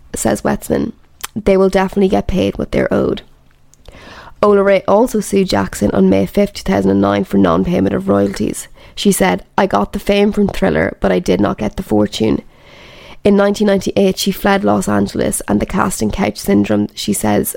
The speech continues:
plagued her for years following Thriller. "There were so many big-name directors who told me that if I wanted to do films, I had to sleep with them," she says.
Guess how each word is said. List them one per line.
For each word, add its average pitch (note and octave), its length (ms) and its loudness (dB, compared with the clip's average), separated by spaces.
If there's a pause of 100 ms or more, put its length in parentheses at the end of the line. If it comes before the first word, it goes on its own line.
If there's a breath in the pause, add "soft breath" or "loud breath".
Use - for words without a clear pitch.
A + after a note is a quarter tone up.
(140)
plagued F#3+ 400 0
her F#3 180 -2
for - 140 -2
years F#3+ 500 2
following G#3 380 0
Thriller. - 420 -4 (640 loud breath)
"There G3 120 4
were F#3+ 100 4
so G3 260 2
many G#3 220 4
big-name G3+ 500 2
directors G3+ 540 -2
who G3 120 -2
told F#3 320 2
me F3+ 120 2
that - 160 -2
if G3 120 -2
I F#3+ 100 2
wanted G3 340 0
to - 80 -8
do A#3 160 2
films, - 480 -2
I - 60 0
had F3+ 240 -4
to - 60 -10
sleep - 300 -2
with - 120 -8
them," - 280 -4
she - 160 -4
says. - 360 -4